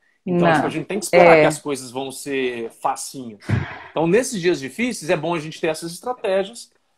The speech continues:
Speaker 1: pra que a gente consiga passar por esses dias difíceis, né? Tendo alguma vitória. Às vezes não vai ser aquela vitória que eu esperava. Nossa, meu treino foi lindo, maravilhoso. Rendi,
Speaker 2: Uhum.
Speaker 1: saí de lá plena.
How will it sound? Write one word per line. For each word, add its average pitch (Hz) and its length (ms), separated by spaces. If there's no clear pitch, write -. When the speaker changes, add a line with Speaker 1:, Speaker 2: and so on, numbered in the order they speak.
Speaker 1:
pra 185 140
que 202 80
a 180 40
gente 196 220
consiga 208 580
passar 240 560
por 220 140
esses 220 200
dias 208 200
difíceis, 220 760
né? 156 360
Tendo 208 220
alguma 226 260
vitória. 240 400
Às 135 60
vezes 156 140
não 165 80
vai 156 120
ser 151 260
aquela 180 380
vitória 151 440
que - 100
eu 156 40
esperava. 147 640
Nossa, 147 420
meu 131 260
treino 135 300
foi 131 140
lindo, 123 220
maravilhoso. 127 800
Rendi, 139 760
Speaker 2:
Uhum. 262 140
Speaker 1:
saí 240 300
de 131 100
lá 139 180
plena. 139 640